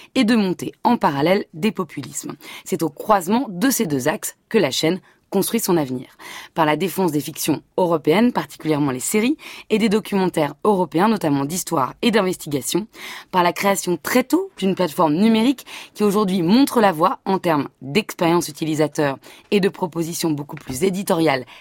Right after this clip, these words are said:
qu'algorithmiques, Arte est en position de construire cette Europe de la culture à travers un modèle non seulement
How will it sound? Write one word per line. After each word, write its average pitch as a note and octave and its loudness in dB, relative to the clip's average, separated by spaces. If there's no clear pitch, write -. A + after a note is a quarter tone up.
qu'algorithmiques, G3 2
Arte - -2
est - 2
en A3 4
position D3+ -4
de G#3+ 0
construire G#3 0
cette E3 -4
Europe D3+ -2
de G3 2
la A3 4
culture G3 -4
à G3 4
travers C3+ -4
un G3+ 4
modèle D#3+ 2
non D#3+ 2
seulement D#3+ 0